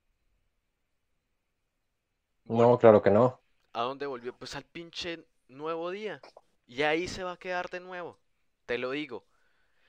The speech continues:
Speaker 2: Pero si hubieran dicho de que Keystone se va del Nuevo Día porque, no sé, de alguna forma ustedes me hicieron perder ese título, no estuvieron conmigo esa noche, uno dice, ok, cabrón, sigue dándole tela al título,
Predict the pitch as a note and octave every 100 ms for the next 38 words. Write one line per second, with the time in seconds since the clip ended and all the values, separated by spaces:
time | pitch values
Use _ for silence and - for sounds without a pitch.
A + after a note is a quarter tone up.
0 | _ A#2+ B2 A#2+ A#2+ A#2+ C3 D3+ D#3+ E3
1 | F3+ D#3 A#2 - C3+ - G2+ G2+ - G#2+
2 | G#2+ A#2 C3 C3 C3 C3+ C3 G#2+ F#2+ G2+
3 | F#2+ F#2 E2+ _ _ G#2+ G#2+ - A2+ G2
4 | G2+ A#2 A#2+ B2 B2+ A#2+ - A#2 A2 A2+
5 | - _ _ _ A#2 F#2+ F#2+ G#2+ G#2 G#2+
6 | G2+ G2 F#2+ G#2+ - G#2 G2+ F#2+ G2 G#2
7 | - G#2+ A2 A2+ F#2+ G2 G2 G#2+ A#2+ A#2
8 | C#3 A3+ - _ - - _ A2 A2+ A#2
9 | A#2+ A#2 - - _ _ _ A2 A2 -
10 | F3 - A4+ E4 A#2 F#2 _ _ _ -
11 | A#2 B2+ E3+ E3+ F3+ F#3 F#3+ E3 C3+ C#3+
12 | D#3+ - B3+ - B2 F#2